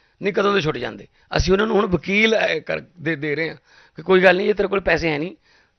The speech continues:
ਤੈਨੂੰ ਵਕੀਲ ਕਰਕੇ ਦਿੰਦੇ ਹਾਂ, ਚੱਲ ਬਾਹਰ ਜਾ ਕੇ ਕੰਮ ਕਰ, ਕੋਈ ਨਹੀਂ, ਜੋ ਮਾੜਾ ਦਿਨ ਸੀ ਕਦੇ ਲੰਘ ਗਿਆ ਉਹ, ਉਹਦਾ ਤੁਸੀਂ, ਅਹ,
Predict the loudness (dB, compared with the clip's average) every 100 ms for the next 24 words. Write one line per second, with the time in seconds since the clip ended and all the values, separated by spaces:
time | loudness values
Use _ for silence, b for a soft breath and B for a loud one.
0 | 2 2 2 -2 0 0 0 -6 -4 -6
1 | -8 b b b 0 0 0 -10 0 2
2 | 4 0 0 -4 -8 -4 -4 -4 _ _
3 | _ _ _ _ -6 -4 -4 -6 -6 -4
4 | -4 -4 -6 -8 -10 -8 -8 -2 -2 0
5 | -2 -2 -8 b b _ -6 -6 -6 -14
6 | -16 _ _ -20